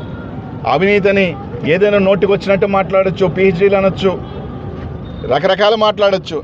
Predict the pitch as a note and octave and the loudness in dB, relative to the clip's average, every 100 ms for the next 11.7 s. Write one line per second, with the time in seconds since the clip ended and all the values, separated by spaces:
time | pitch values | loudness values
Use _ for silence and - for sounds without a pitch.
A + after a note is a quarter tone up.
0 | - C#3+ A3+ A3 G3 G3+ G3 G3 G3+ G3 | -2 0 2 2 2 2 2 2 2 2
1 | F#3+ F#3+ F#3+ F#3+ F#3 F3+ F3+ F3 B3 G#3 | 2 2 2 2 2 0 2 2 2 2
2 | F3 F3+ F#3+ E3+ E3 F#3 E3 E3 C#3 D3+ | 2 2 4 4 4 4 4 0 0 -2
3 | C3 C3 C3 G#2+ G2 F#2+ - - - - | 0 2 2 0 -6 -8 -10 -10 -10 -10
4 | - - - - - - - - E3 - | -10 -12 -12 -10 -10 -10 -10 -8 -8 -8
5 | - - A2+ A2+ D3+ F#3 F#3+ G3 E3+ - | -10 -10 -10 -6 -2 0 2 2 0 -4
6 | - - - - - - - - - - | -12 -12 -12 -12 -12 -12 -12 -12 -12 -10
7 | - C#3 C#3+ D3+ F#3+ F3+ F#3 F#3 E3 - | -2 0 0 0 0 0 2 2 2 -2
8 | - - - - B2+ D3 D#3 E3+ F3 D#3+ | -12 -12 -14 -6 2 4 4 4 2 4
9 | E3+ E3+ F3 F3+ D#3+ D#3+ E3+ D#3 E3 E3 | 2 4 2 4 4 4 2 2 2 0
10 | C3+ D#3+ D3+ D3 D3+ - E3 D#3+ D#3+ F3 | 2 0 0 0 -2 0 0 2 2 2
11 | F3+ E3+ E3+ D#3 D#3+ D#3 D3+ | 4 4 4 6 4 4 2